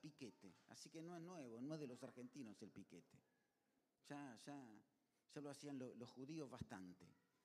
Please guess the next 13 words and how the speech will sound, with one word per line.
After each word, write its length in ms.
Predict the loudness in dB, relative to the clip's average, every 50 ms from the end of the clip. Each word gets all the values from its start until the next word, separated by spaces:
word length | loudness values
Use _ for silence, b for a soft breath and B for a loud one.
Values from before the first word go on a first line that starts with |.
| b b b -4
en 100 | -2 -2
ese 200 | -2 -2 -4 -6
tiempo. 460 | -6 -6 -6 -6 -6 -8 -12 -16 -20 -20 -20 _ _ _ _ _ b b b b
Por 140 | 2 2 4
eso 160 | 4 4 4
quería 340 | 4 4 6 6 6 4 6
preguntarle 680 | 6 6 6 6 4 4 4 4 6 6 6 6 6
en 120 | 6 6
este 260 | 4 2 4 4 4
ratito, 640 | 6 6 6 4 4 2 -2 -2 2 4 4 4 4 2 -4 -16 -20 -20 -20 -20 -20 -20 -20 -20 -20 -20 -14 -2
¿cómo 300 | 4 6 8 10 10 10
vive 240 | 8 6 4 0
usted? 340 | 0 -2 -4 -8 -8 -10 -10